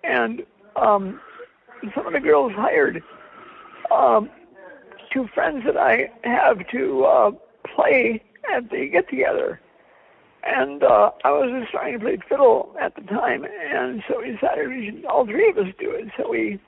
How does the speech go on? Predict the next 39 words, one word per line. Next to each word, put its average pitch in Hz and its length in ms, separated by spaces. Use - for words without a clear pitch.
all 180 140
three 240 160
of - 60
us 220 160
played - 160
there, - 120
and 262 220
we 294 80
needed 285 420
a, 262 60
we 285 140
needed 302 260
a 277 100
name, 262 440
so - 120
we 107 120
picked - 260
McGrundy's 151 640
Old 135 240
Timey - 320
Wool - 300
Thumpers. - 280
That - 140
was 233 160
me 156 240
and 135 100
Rob - 280
Hunter, 123 540
not, - 340
not - 180
the 147 60
Grateful 147 340
Dead - 200
Rob - 220
Hunter, 202 340
and, - 360
uh, - 220
George 175 320
Dawson. - 460